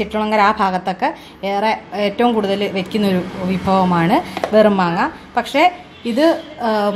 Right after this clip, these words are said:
വെജിറ്റബിൾ ആയിട്ട് ചെയ്യുമ്പോൾ നമ്മൾ വെറും മാങ്ങയായിട്ട് ചെയ്യുന്നു. നേരെ മറിച്ച് അത് നോൺ ആയിട്ട് യൂസ് ചെയ്യുമ്പോൾ ഇതിനകത്ത് ചെമ്മീൻ അല്ലെങ്കിൽ കൊഞ്ച് യൂസ് ചെയ്യാറുണ്ട്. ഇപ്പം ഞാൻ അതില്ലാതെ നമുക്ക് വെറും മാങ്ങ, മാങ്ങ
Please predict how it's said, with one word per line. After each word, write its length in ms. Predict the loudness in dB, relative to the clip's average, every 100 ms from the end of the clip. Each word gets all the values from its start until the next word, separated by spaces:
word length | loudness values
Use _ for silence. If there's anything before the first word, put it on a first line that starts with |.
| -6 -6 -2
വെജിറ്റബിൾ 480 | 0 0 0 2 4 4
ആയിട്ട് 240 | 2 -2 -2
ചെയ്യുമ്പോൾ 300 | -2 -2 -2
നമ്മൾ 160 | 0 0
വെറും 180 | -2 -2 -2
മാങ്ങയായിട്ട് 340 | 0 0 -2 -2
ചെയ്യുന്നു. 300 | -2 0 -2 -4 -14 -18 0 2
നേരെ 140 | 4 2
മറിച്ച് 220 | 4 2
അത് 100 | 4 0 -2 -4
നോൺ 160 | -2 0
ആയിട്ട് 160 | -2 -2 -4
യൂസ് 120 | -6
ചെയ്യുമ്പോൾ 260 | -6 -2 -2
ഇതിനകത്ത് 360 | -2 -2 -2 -4 -8 -18 0
ചെമ്മീൻ 420 | 2 4 2 2 -4 -20 -20 -20 -12 -6
അല്ലെങ്കിൽ 240 | -4 -4 -2
കൊഞ്ച് 340 | 0 0 0 -2 -4 -4
യൂസ് 220 | -4 -2 2
ചെയ്യാറുണ്ട്. 480 | 2 4 2 0 -2 -4 -16 -20 -2
ഇപ്പം 140 | 2 2
ഞാൻ 140 | 2 2
അതില്ലാതെ 600 | 2 0 2 4 4 4 2
നമുക്ക് 240 | 0 0 0
വെറും 220 | 2 2
മാങ്ങ, 200 | 2 0 0
മാങ്ങ 260 | 0 2 2